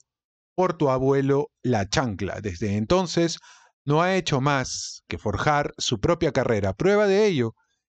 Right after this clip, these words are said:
es que con tan solo quince años de edad se convirtió en la mujer mexicana más joven nominada a un Grammy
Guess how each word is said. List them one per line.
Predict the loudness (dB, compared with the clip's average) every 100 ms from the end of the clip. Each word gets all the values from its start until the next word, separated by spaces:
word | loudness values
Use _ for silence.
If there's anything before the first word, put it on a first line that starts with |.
| _
es | -6 -6
que | -2 0 2 -2 _
con | -4
tan | 0 0 0
solo | 2 4 4 4 2 0
quince | -2 0 0
años | 0 0 0
de |
edad | 2 2 0
se | -4
convirtió | -2 -2 0 0 0 -2 _ _ _
en | -2
la | 0
mujer | 0 0 0
mexicana | 0 -2 -2 0 0 -2 -2
más | -2 -2 -4
joven | -2 0 2 0 -2 -8 -6
nominada | -2 0 0 0 0 0
a | 0
un | 0 0
Grammy | 0 0 0 -2